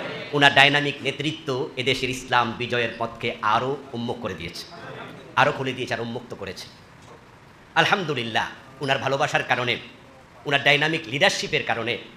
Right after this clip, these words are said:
এদেশের ইসলামী দলগুলো কাছাকাছি চলে আসছে। আমাদের এখানে ইসলামী আন্দোলনের একজন দায়িত্বশীল কুমিল্লা মহানগরী সেক্রেটারি,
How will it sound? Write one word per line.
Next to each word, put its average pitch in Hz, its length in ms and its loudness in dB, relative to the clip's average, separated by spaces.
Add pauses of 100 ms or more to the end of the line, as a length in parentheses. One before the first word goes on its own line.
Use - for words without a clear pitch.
(140)
এদেশের 156 320 2
ইসলামী 139 320 0
দলগুলো 127 380 -4
কাছাকাছি 110 480 -4
চলে 90 160 -8
আসছে। - 200 -12 (1800)
আমাদের 147 240 4
এখানে 143 280 4
ইসলামী 139 260 0
আন্দোলনের 131 320 -2
একজন 120 160 -6
দায়িত্বশীল 123 400 -2
কুমিল্লা 127 240 -4
মহানগরী 120 360 -4
সেক্রেটারি, 117 460 -4